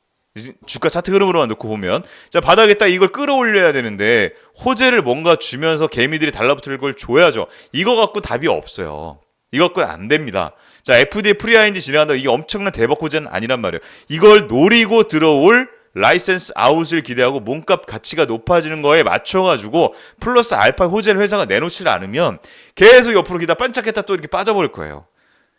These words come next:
이게 우리가 중요한 건, 어, 종목과 사랑이 빠지지 말라고 하죠. S바이오매스가 좋은 회사 앞으로 기대 가치가 큽니다. 예, 충분해요. 자, 그런데 마켓은 지금 이걸 원하지 않는다라고 하면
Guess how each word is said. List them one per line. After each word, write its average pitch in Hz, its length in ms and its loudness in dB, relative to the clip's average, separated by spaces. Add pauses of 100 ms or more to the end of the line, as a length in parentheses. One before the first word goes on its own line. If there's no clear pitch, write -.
(220)
이게 156 160 -2
우리가 170 320 2
중요한 135 440 -4
건, 123 340 0 (140)
어, 82 240 -10
종목과 180 380 -2
사랑이 214 340 -2
빠지지 190 340 -4
말라고 110 380 -2
하죠. 87 300 -8 (380)
S바이오매스가 208 760 0
좋은 151 280 -2
회사 147 240 0
앞으로 101 240 -4
기대 131 180 -4
가치가 139 300 -2
큽니다. 165 560 -6 (500)
예, 120 100 -2
충분해요. 190 580 -2 (220)
자, 135 100 -4
그런데 180 540 2 (200)
마켓은 202 500 0
지금 160 300 -2
이걸 151 200 -2
원하지 160 380 0
않는다라고 143 640 0
하면 113 360 -6